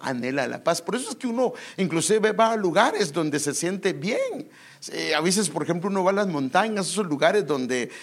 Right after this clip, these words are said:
hay una, un aire muy fresco, muy sabroso, y no hay bulla, por decirlo así. Uno a veces ni se quiere venir de ahí,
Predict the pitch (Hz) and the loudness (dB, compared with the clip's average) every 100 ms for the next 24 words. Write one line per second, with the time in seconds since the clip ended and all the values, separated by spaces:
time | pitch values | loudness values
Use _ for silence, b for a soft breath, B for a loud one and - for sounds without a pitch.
0 | B B 160 170 196 196 165 139 120 120 | B B 2 4 6 6 6 4 2 -4
1 | - - - 110 160 190 165 165 185 170 | -12 -20 -14 -4 0 0 4 4 4 2
2 | 175 190 - 175 214 - - 185 160 131 | 0 -2 2 2 2 -2 0 0 0 -4
3 | 151 185 - 147 127 180 233 214 170 B | -4 -2 -2 -2 -2 -2 0 0 -2 B
4 | B B B 143 139 135 139 139 - - | B B B 0 2 2 2 -2 -6 -14
5 | _ - 160 165 202 160 196 302 415 - | _ -6 0 4 4 4 0 0 -2 -4
6 | 170 151 226 226 208 - 311 208 190 185 | -4 -2 -4 -2 -2 -2 -2 -2 -2 -2
7 | 190 190 160 147 - 170 202 139 135 - | -2 -2 -2 -4 -4 0 0 0 -4 -4
8 | 466 127 120 113 | -2 -2 -2 -6